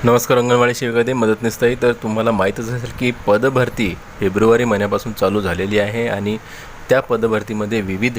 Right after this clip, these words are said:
ठिकाणी खूप मोठ्या प्रमाणात घोटाळे आणि भ्रष्टाचारसुद्धा उजागरीस आलेले आहेत. हे तुम्हाला माहीत आहे, वेळोवेळी मी व्हिडिओच्या माध्यमातून सुद्धा तुम्हाला सांगितलेलं आहे की खूप ठिकाणी जे आहेत बनावट, अ, जे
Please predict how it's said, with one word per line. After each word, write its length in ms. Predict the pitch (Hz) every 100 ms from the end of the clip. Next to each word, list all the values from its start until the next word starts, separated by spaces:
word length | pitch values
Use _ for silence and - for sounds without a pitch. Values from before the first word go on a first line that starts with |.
| -
ठिकाणी 420 | 110 104 110 107 -
खूप 220 | - 117
मोठ्या 280 | 104 98 107
प्रमाणात 320 | 98 95 104
घोटाळे 520 | 98 - 90 107 113
आणि 160 | 110 110
भ्रष्टाचारसुद्धा 880 | 98 85 - 101 110 107 107 95 110
उजागरीस 600 | 95 92 92 98 110 -
आलेले 440 | 95 85 90 101 -
आहेत. 240 | 120 107 85 - - - -
हे 60 |
तुम्हाला 260 | 104 107 107
माहीत 180 | 107 107
आहे, 100 | 127
वेळोवेळी 380 | 110 107 110 110
मी 160 | 110 110
व्हिडिओच्या 340 | 101 104 107
माध्यमातून 460 | 101 98 107 107 107
सुद्धा 240 | 107 107
तुम्हाला 340 | 104 101 107
सांगितलेलं 600 | 117 - 90 95 110 104
आहे 200 | 101 117
की 400 | 120 - - - 110
खूप 160 | - 143 -
ठिकाणी 300 | 135 127 123
जे 120 | 120
आहेत 240 | 113 120 120 - - 107
बनावट, 460 | 98 107 120 139 - 65
अ, 240 | 95 95 95
जे 340 | 90 101 98